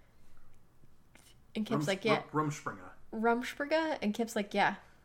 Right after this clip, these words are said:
Speaker 1: Yeah." Miro's real married to this Rumspringa idea.
Speaker 2: Did you know about the Rumspringa?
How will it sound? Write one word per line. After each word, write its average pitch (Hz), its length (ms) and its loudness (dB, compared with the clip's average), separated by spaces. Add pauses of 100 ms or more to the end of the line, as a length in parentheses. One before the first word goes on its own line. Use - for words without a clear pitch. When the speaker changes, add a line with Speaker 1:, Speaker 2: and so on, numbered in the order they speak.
(440)
Speaker 1:
Yeah." 208 300 0 (1200)
Miro's 330 400 6
real 240 140 6
married 196 400 2
to 196 80 -6
this 180 200 -4
Rumspringa 190 720 -2
idea. 185 460 0 (840)
Speaker 2:
Did - 120 -12
you 156 80 -2
know 139 100 2
about 147 280 2
the 139 80 -2
Rumspringa? 151 640 -4